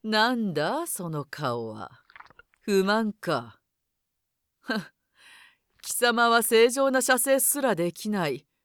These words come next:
劣等感まみれの底辺男ではないか。無意味な射精を抑制するのは当然だろ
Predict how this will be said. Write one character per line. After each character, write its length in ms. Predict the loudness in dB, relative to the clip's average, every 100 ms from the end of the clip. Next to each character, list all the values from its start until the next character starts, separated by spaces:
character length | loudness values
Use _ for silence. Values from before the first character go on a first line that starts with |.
| _ -4
劣 240 | -2 -2
等 180 | 0 -2
感 260 | 0 0 2
ま 120 | 0
み 120 | 0
れ 100 | -2
の 100 | -4
底 320 | -2 0 0
辺 240 | 0 -4 -4
男 340 | -4 -2 2
で 120 | 4
は 120 | 2
な 200 | 2 0
い 60 | -2
か。 480 | -4 -6 -6 -8 -14 _ _ _ _ _ _ _ _
無 220 | 0 2 4
意 140 | 2
味 140 | 0 0
な 120 | 0
射 160 | 0
精 220 | 0 4 6
を 80 |
抑 240 | 8 6 2
制 240 | 0 2
す 160 | 0 -2
る 80 | -2
の 160 | -2
は 260 | -2 -4 -6 _ _
当 340 | -8 -6 -6 -6
然 340 | -2 -2 0
だ 180 | 0 0
ろ 400 | 0 -2 -4